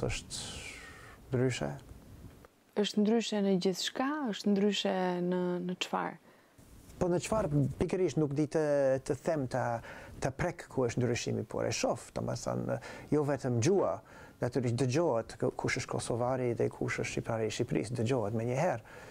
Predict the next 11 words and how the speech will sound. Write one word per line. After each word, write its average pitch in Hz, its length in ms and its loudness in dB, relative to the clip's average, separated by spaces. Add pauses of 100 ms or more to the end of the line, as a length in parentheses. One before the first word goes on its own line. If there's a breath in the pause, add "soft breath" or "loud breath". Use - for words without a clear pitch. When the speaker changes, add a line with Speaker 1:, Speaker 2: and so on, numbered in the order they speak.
(540 loud breath)
Speaker 1:
nga 123 140 2
veshi, 135 340 0 (100)
nga, 110 180 -2 (800 loud breath)
por 175 240 2
edhe 156 300 4
nga 127 180 2
sjellja, 151 600 2 (400)
edhe 127 380 0 (220)
nga 120 140 0 (500)
kultura, 147 760 0 (1500 loud breath)
kam 139 160 2